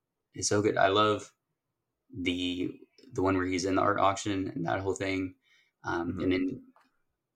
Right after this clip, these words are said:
Speaker 1: Van Damme is talking to him about, "Wow, you really overplay your performances," like, talking about all those different identities that he's assuming Roger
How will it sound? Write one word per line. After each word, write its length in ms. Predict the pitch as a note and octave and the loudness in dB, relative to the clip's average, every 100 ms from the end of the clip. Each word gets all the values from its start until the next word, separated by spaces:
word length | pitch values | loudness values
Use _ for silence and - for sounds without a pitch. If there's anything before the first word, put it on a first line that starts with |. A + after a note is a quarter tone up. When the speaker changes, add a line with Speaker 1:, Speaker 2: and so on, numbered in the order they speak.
| _ - | _ -2
Speaker 1:
Van 200 | F2+ F2 | 0 2
Damme 240 | F#2 F2+ | 2 0
is 60 | F2 | 0
talking 200 | F#2 F#2 | 0 0
to 100 | F#2+ | -2
him 120 | F2 | -2
about, 300 | F2 F2 - | -4 -8 -6
"Wow, 200 | F#2 F2+ | -4 -2
you 120 | F2+ | -2
really 240 | F#2+ F#2+ F2+ | 0 2 2
overplay 640 | F2+ F#2 - F#2 F2+ F2 - _ _ | 0 -2 0 0 0 -4 -10 _ _
your 160 | _ F2 | _ -12
performances," 920 | - F#2+ B2 A#2 G#2 A2 G#2 - - _ | -10 0 2 2 2 0 0 -2 -8 _
like, 120 | - - | -16 -4
talking 160 | F2+ | 2
about 160 | F2 F#2 | 2 4
all 120 | F#2 | 2
those 200 | F2+ E2+ | 0 0
different 260 | F#2+ G2 F2 | -2 -2 -2
identities 540 | F2 F2+ F2 F#2 E2+ | 0 -2 0 -2 -4
that 300 | F2+ F2 - _ _ _ _ | -4 -6 -10 _ _ _ _
he's 240 | E3 E3 | 6 6
assuming 460 | G#2 G2+ F#2 F2+ F2 | 4 0 0 0 0
Roger 540 | F2+ F2+ F2+ F2+ F2+ | 0 0 -4 -6 -10